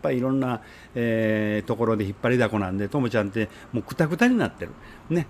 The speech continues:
あの、普段はもう充実してて、もうクタクタなぐらいいっぱい仕事した後に、「はあ、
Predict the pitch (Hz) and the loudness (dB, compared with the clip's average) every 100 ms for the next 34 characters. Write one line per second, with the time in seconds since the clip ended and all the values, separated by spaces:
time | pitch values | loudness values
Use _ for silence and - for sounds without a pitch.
0 | - 113 110 95 120 107 101 98 95 95 | -4 -2 0 0 0 2 0 -2 -4 -4
1 | 104 113 107 101 - 101 85 90 95 90 | -4 -4 -4 -8 -8 -8 -6 -6 -6 -8
2 | - 143 139 - 208 170 185 202 123 104 | -4 -4 -2 0 2 4 4 4 4 2
3 | - - - 190 185 139 - 113 113 98 | -8 -20 0 2 4 0 -2 -4 -2 -6
4 | - 120 131 135 269 240 131 - - - | -4 -2 0 2 6 6 4 -2 -8 -2
5 | - - - - 214 139 | -2 -4 -14 0 2 2